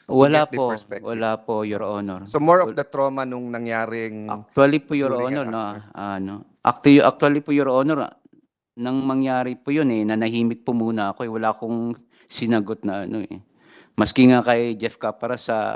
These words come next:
Speaker 2: Channel two, sinabi ko, "Tapos na kami sa issue na yun eh." So, ang ginawa ko, nang nakaano, usap ko si Katunying, sabi ko, "Gusto ko makaharap si Ginoong Gon-, Guy-, Ginoong Willie Gonzales." Kasi titingnan ko po kung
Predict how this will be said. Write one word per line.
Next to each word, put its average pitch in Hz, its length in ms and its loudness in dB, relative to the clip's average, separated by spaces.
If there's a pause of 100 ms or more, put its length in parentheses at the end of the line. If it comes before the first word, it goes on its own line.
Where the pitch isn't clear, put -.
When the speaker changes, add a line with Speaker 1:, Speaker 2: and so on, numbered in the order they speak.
(160)
Speaker 2:
Channel 120 400 -4
two, 104 160 -10
sinabi 107 400 0
ko, 139 160 -4
"Tapos - 340 -4
na - 140 -4
kami 104 160 -2
sa - 80 -4
issue 98 320 -4
na 87 160 -8
yun 95 160 -8
eh." - 80 -18 (460)
So, - 220 4 (440)
ang 143 160 -2
ginawa 151 320 -2
ko, 151 80 -10
nang 139 240 2
nakaano, 147 540 0
usap 151 340 -6
ko 175 80 -8
si 160 140 -10
Katunying, 123 640 0 (320)
sabi 131 320 -10
ko, 170 80 0
"Gusto 143 240 0
ko 156 80 2
makaharap 127 480 2
si - 80 -10
Ginoong 110 300 -6
Gon-, 110 260 -8
Guy-, 113 320 -6
Ginoong 113 480 2
Willie 104 240 -2
Gonzales." 101 560 -4
Kasi 156 240 -2
titingnan 185 480 0
ko 208 80 2
po 139 240 4
kung 156 240 0